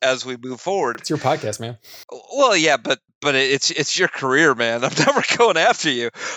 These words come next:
Speaker 1: Um, you, uh, one of the things that I think of when I think of Chabon, and I also, when I think of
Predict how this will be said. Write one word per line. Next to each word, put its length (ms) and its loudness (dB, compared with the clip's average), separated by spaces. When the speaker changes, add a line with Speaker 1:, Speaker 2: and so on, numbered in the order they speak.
Speaker 1:
Um, 400 4
you, 320 -2
uh, 260 -2
one 380 2
of 140 0
the 100 0
things 400 0
that 120 -2
I 100 4
think 280 -2
of 120 -4
when 140 -2
I 80 0
think 260 -6
of 80 -4
Chabon, 840 0
and 160 0
I 140 4
also, 380 0
when 180 -4
I 100 2
think 280 -8
of 120 -4